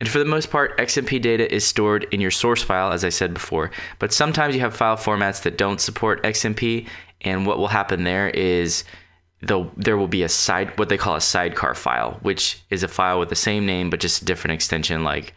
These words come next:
for instance, dot X M P. So if you look back here under file metadata, we have a couple of different sections here.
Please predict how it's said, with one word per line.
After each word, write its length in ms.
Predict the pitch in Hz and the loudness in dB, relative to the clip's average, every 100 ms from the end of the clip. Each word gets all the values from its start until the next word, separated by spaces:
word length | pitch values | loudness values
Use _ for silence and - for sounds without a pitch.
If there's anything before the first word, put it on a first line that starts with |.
| - | -6
for 140 | 90 | -2
instance, 320 | 82 - 82 | -2 -2 -2
dot 160 | 85 67 | 0 0
X 200 | 76 - | 0 -2
M 80 | 76 | -4
P. 320 | - 85 - - - _ _ _ _ _ | -4 -6 -8 -14 -20 _ _ _ _ _
So 160 | - 117 | -2 0
if 100 | 139 | 2
you 60 | |
look 160 | 151 151 | 0 0
back 180 | 135 120 | -2 0
here 300 | 113 113 98 | 2 2 2
under 320 | 101 101 95 | 2 2 2
file 300 | - 98 92 | 2 0 2
metadata, 580 | 92 87 87 85 82 90 | 0 0 0 0 0 0
we 120 | 98 | -2
have 580 | 131 139 135 113 - - - | 0 0 0 -4 -10 -18 -10
a 60 | |
couple 320 | - 110 92 | -4 -2 0
of 80 | 90 | 0
different 520 | 87 - 85 82 - | -2 -2 -4 -4 -6
sections 480 | - 95 87 85 82 | -2 -2 0 -2 -2
here. 320 | - - 85 | -2 -2 -2